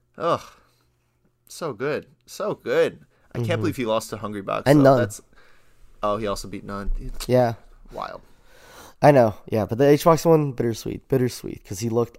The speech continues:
Speaker 2: on fire.
Speaker 1: He
Speaker 2: But,
Speaker 1: really did.
Speaker 2: um, yeah, but I don't know. It felt, Gen-, this Genesis has, like, outright been my favorite major of all time. Like, hands
Speaker 1: Hell
Speaker 2: down.
Speaker 1: yeah. Hell yeah.
Speaker 2: Um,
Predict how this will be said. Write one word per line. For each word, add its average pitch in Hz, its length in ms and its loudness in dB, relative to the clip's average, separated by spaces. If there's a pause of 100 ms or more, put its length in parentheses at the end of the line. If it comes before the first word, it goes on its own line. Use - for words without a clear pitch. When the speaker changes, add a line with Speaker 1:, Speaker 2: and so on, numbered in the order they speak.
(120)
Speaker 2:
on 98 260 0
fire. - 680 -8 (240)
Speaker 1:
He - 120 -16
Speaker 2:
But, - 100 -2
Speaker 1:
really 95 160 0
did. 95 360 -6 (440)
Speaker 2:
um, 107 520 -4 (160)
yeah, 185 240 0
but 135 140 0
I 135 100 0
don't 190 120 -2
know. 196 140 0
It 101 180 -2
felt, - 300 -6
Gen-, 139 320 -2
this 156 220 -4
Genesis 110 420 -6
has, 101 420 -6
like, 92 220 -10
outright 92 520 -8
been 90 360 -10 (680)
my 104 180 -4
favorite 95 480 -6
major 87 460 -10 (140)
of 101 120 -8
all 95 140 -2
time. 90 220 -8 (120)
Like, 107 180 -6
hands 110 380 -6
Speaker 1:
Hell 110 140 0
Speaker 2:
down. 95 100 -4
Speaker 1:
yeah. 90 220 -8 (240)
Hell 117 280 -4
yeah. - 60 -4 (160)
Speaker 2:
Um, 90 300 -12